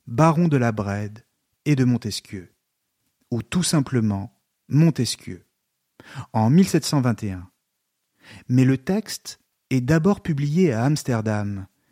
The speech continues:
et de manière anonyme, afin d'éviter la censure, car il représente une véritable charge contre tous les pouvoirs établis, autant temporels que spirituels, politiques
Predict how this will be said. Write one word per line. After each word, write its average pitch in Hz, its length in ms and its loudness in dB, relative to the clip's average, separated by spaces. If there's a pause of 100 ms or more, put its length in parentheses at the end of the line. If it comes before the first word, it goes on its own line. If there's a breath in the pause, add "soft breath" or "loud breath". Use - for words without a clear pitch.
(240)
et 135 80 2
de 131 80 4
manière 151 320 6
anonyme, 107 640 0 (560)
afin 120 320 0
d'éviter 151 460 2
la 120 100 2
censure, 120 720 -4 (720)
car 165 180 2
il 151 140 0
représente 123 880 -2 (120)
une 131 180 6
véritable 156 580 4
charge 113 540 -4
contre 120 320 -6
tous - 260 0
les 185 140 4
pouvoirs 127 400 0
établis, 110 500 -4 (580)
autant 156 280 2
temporels 139 640 0
que 151 100 -4
spirituels, 110 840 -6 (680)
politiques 139 800 -2